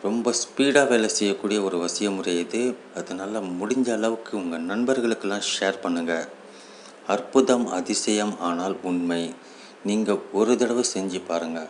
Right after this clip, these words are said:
சோதனை ஓட்டத்துக்காக கூட நீங்க பண்ணலாம், ஒண்ணும் தவறே கிடையாது. அந்த அளவுக்கு உங்களுக்கு ரிசல்ட்டை தரக்கூடியது இது. பிரிந்த நபர்கள் எங்கே இருந்தாலும் சரி,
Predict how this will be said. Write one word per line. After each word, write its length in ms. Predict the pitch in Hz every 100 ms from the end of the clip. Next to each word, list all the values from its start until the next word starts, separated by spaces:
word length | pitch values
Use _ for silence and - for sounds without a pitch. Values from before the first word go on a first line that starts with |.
| -
சோதனை 600 | - - 123 139 139 139
ஓட்டத்துக்காக 840 | 127 113 - 113 - 107 104 101
கூட 200 | 98 113
நீங்க 200 | 117 101
பண்ணலாம், 440 | 87 90 87 90 82
ஒண்ணும் 260 | 87 90
தவறே 340 | 90 82 87 90
கிடையாது. 520 | 85 80 80 78 80 - - - - -
அந்த 280 | 85 90 90
அளவுக்கு 400 | 92 107 - 101
உங்களுக்கு 360 | 82 80 -
ரிசல்ட்டை 480 | 82 80 98 95 95
தரக்கூடியது 640 | - 82 80 80 82 76
இது. 200 | 76 71 76 - - - - - -
பிரிந்த 380 | 107 117 123 117
நபர்கள் 640 | 98 87 80 82 - 82
எங்கே 440 | 95 107 131 139
இருந்தாலும் 500 | 131 107 110 113 110
சரி, 320 | 104 92 85